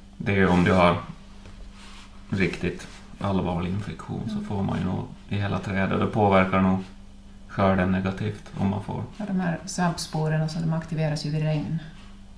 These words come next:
Speaker 2: Så, så efter ett regn så, så kastar de ut sina sporer.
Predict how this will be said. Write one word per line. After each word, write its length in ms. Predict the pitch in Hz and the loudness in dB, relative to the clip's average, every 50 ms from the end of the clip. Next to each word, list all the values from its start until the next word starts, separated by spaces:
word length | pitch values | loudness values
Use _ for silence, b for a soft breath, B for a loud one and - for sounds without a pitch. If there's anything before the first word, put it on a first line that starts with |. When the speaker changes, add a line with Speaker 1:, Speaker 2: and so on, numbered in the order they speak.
| - - | -16 -12
Speaker 2:
Så, 60 | - 160 - - | -12 -12 -12 -12
så 140 | - - - - | -14 -14 -10 -8
efter 260 | - 160 156 - - 170 | -6 -6 -6 -6 -6 -8
ett 220 | 156 - 165 156 | -8 -6 -4 -4
regn 220 | 160 151 143 123 - | -2 -2 -2 -4 -6
så, 100 | - - - - | -8 -12 -14 -12
så 120 | - - - - - - - - - - - - | -10 -10 -12 -12 -12 -16 -18 -18 -18 -16 -10 -6
kastar 320 | - 175 - - - 156 | -4 -4 -4 -6 -8 -6
de 160 | 156 151 143 | -4 -4 -4
ut 100 | 160 - | -4 -6
sina 200 | - - - 143 | -8 -6 -8 -8
sporer. 360 | - - - - - - - | -8 -8 -10 -10 -10 -10 -12